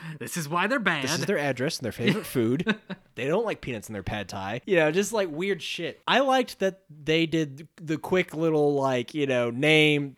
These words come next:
Speaker 2: this and then grievance, like, why they hate her.
Speaker 1: Yeah.
Speaker 2: And then it was that. And then I liked that it kept going with it, um, sparingly. And then it did eventually end. There was no, like,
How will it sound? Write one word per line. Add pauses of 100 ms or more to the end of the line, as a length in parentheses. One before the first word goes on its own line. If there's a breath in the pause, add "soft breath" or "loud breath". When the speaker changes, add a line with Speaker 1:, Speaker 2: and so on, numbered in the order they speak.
Speaker 2:
this
and
then
grievance,
like,
why
they
hate
her.
Speaker 1:
Yeah.
Speaker 2:
And
then
it
was
that. (340 loud breath)
And
then
I
liked
that
it
kept
going
with
it, (140)
um, (140)
sparingly.
And
then
it
did
eventually
end.
There
was
no,
like,